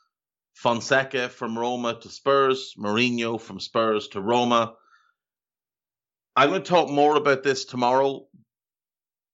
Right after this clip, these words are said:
but I've seen some people say, "Oh, you know, it's, it's the most Spurs thing ever." This guy's a good manager. That's the bottom line of it. He is a good manager. Um, he plays really good football.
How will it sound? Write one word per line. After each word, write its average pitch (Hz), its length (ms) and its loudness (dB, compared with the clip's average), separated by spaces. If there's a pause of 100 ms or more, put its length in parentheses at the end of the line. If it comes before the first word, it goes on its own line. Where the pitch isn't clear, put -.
(120)
but 135 120 0
I've 135 120 2
seen 175 320 -4
some 165 160 -6
people 143 320 -4
say, 123 240 2
"Oh, 120 180 2
you 117 140 -2
know, 113 220 0
it's, - 280 -8
it's - 220 -14
the 117 80 -4
most 113 260 -2
Spurs 113 420 2
thing 110 160 -4
ever." 95 400 0 (520)
This 135 160 0
guy's 151 260 2
a 113 60 -6
good 123 180 0
manager. 107 460 -2 (1300)
That's - 500 -2 (340)
the 110 60 -10
bottom 107 360 -2
line 101 220 -4
of 90 100 -12
it. 90 80 -10
He 101 160 -6
is 107 100 -4
a 110 80 -4
good 110 240 -2
manager. 98 540 -4 (760)
Um, 101 560 0
he 101 120 -12
plays 110 360 -4
really 117 420 0
good 110 220 -4
football. 98 600 -4